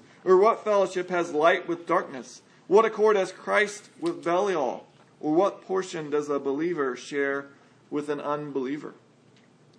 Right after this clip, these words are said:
And the point is, believers should not marry, and I think there's other implications, but for now should not marry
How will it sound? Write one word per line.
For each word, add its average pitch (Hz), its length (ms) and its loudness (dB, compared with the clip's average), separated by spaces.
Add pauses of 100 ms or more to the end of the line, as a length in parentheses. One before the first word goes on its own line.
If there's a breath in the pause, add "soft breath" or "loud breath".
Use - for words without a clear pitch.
And 139 120 -10
the 131 80 -4
point 202 380 -10
is, 117 280 -4 (400 soft breath)
believers 135 800 -2 (280 soft breath)
should 185 280 0
not 175 260 2
marry, 143 440 0
and 160 100 -2
I 143 100 0
think 147 160 -8
there's 135 180 -6
other 139 260 0
implications, 135 640 -10
but - 280 -2 (220)
for 147 140 -8
now 180 180 -2
should 180 220 -8
not 190 280 2
marry 165 540 -6